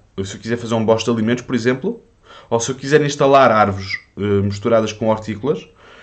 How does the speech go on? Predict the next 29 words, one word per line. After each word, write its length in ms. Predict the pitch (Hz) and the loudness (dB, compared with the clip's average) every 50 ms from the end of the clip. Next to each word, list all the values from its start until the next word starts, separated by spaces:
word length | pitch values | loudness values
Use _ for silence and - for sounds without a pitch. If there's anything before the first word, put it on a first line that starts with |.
| - - - | -20 -6 2
eu 200 | 131 170 170 147 | 4 6 6 6
vou 120 | 156 156 | 6 4
beneficiar 680 | 143 151 160 156 156 - - - - 156 160 175 202 202 | 4 2 0 -2 -2 -6 -8 0 2 4 4 4 2 2
de 100 | 196 196 | 0 -2
fungos 280 | 196 - 190 180 180 | 0 0 -2 -2 0
micorrízicos 580 | 180 180 185 190 185 180 180 175 175 196 190 - | -2 2 4 4 4 4 2 2 0 -2 -6 -6
para 120 | - 185 | -4 -2
me 60 | 185 | -2
fazer, 420 | 180 190 175 180 180 180 180 175 180 | -2 0 0 2 4 4 4 2 2
para 100 | 185 170 | -2 -2
melhorar 280 | 175 175 175 170 170 | 0 0 0 2 2
as 80 | 175 175 | 0 -2
conexões 400 | - - 170 165 165 - 180 175 | -2 -4 -4 -4 -2 -2 0 0
entre 220 | 175 170 - - | 0 -2 -4 -10
cada 240 | - - 170 190 185 | -6 -4 0 0 2
árvore, 300 | 160 147 147 - 139 143 - _ _ _ - - - - - _ | 2 0 -2 -4 -10 -16 -18 _ _ _ -20 -20 -20 -20 -2 _
para 140 | 143 127 127 | 2 2 2
partilhar 880 | 127 - 165 160 170 - - 160 156 151 143 139 139 135 135 139 147 143 | 4 4 4 4 4 0 -4 -2 2 6 8 8 8 8 4 2 2 -2
nutrição 680 | 139 139 - 143 139 135 - - 131 113 117 117 120 - - _ _ _ - _ _ _ _ - | -2 -2 -2 -4 -4 -4 0 2 2 2 0 -2 -6 -12 -20 _ _ _ -20 _ _ _ _ -6
entre 240 | - 117 - 110 104 | -6 -4 -4 -4 -2
cada 220 | - 123 117 113 | 2 4 6 6
árvore, 300 | 110 110 101 101 - - - | 6 4 2 0 -4 -10 -2
para 120 | - 120 117 | 0 0 0
partilhar 480 | - - 143 143 143 135 135 131 135 | 2 0 0 0 2 2 2 2 2
informação 800 | 135 135 - - 135 135 135 135 - - 123 110 104 104 107 117 - | 0 -4 -4 -4 -2 0 0 -2 0 0 0 0 0 0 -4 -8 -10
entre 220 | 113 110 - - | -10 -10 -10 -8
cada 220 | - 113 107 101 104 | -4 -2 0 2 2
árvore. 380 | 104 101 95 95 95 - - - _ _ _ _ _ - - - _ _ | 2 2 2 0 -4 -10 -20 -20 _ _ _ _ _ -20 -20 -20 _ _
Logo, 400 | - 120 117 101 90 - - - | 6 6 6 6 6 0 -6 -14